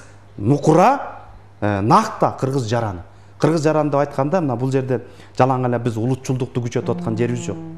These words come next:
Speaker 1: Сиз айткандай, биз ушул жерде көп улуттун өкүлдөрү бар.
Speaker 2: Мм.
Speaker 1: Ал улуттардын каада салтын, тилин, маданиятын урматтоо менен бирге,
Speaker 2: Мгм.
Speaker 1: аларга зыян келтирбестен, биз өзүбүздүн мына ол нерселерибизди кайра калыбына келтире. Эгерде биз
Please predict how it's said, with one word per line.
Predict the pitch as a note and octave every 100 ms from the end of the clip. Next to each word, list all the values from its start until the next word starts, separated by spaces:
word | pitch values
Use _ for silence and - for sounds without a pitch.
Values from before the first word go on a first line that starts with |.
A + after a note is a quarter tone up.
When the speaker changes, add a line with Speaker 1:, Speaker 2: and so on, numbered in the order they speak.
| - -
Speaker 1:
Сиз | - A2+
айткандай, | B2 E3+ A#2+ B2 D3+ - - - -
биз | A#2 C3+
ушул | A2+ B2+ A#2
жерде | A2 A#2 A#2+
көп | A2+ B2
улуттун | A#2+ A#2 A2 A#2
өкүлдөрү | A#2 B2+ A2 G2
бар. | B2+
Speaker 2:
Мм. | - - - -
Speaker 1:
Ал | G#2+ D3
улуттардын | A#2+ A2 C#3+ C#3 C3+ C3 C3+ A2
каада | - B2+ C3+ C#3+
салтын, | - B2+ C3+ C3+ D3 G#2+ -
тилин, | D3 D3+ B2+ - - -
маданиятын | A2 C#3+ D3 D3+ C#3+ - C3+ -
урматтоо | C3+ D3+ D#3 C#3+ - - D3 - - D#3
менен | C#3 C3+ A#2
бирге, | D3 F3 D#4 -
Speaker 2:
Мгм. | G3 F#3+ - - -
Speaker 1:
аларга | C#3 D3 D3 D3
зыян | A2+ C3+ D#3 C3+
келтирбестен, | D#3 D#3+ D3+ D3 C#3+ A#3+ B3 - -
биз | D3 C3
өзүбүздүн | C3+ C#3 F#3+ F#3+ C4+ B2 - - - - - - - -
мына | C3+ B2
ол | C3 B2 -
нерселерибизди | C#3 D3 C#3+ B2 A#2 A#2+
кайра | B2 B2+ A#2+
калыбына | B2 D#3+ B3 A3+
келтире. | E3 B2
Эгерде | D3+ F3 D3+
биз | D#3 D#3+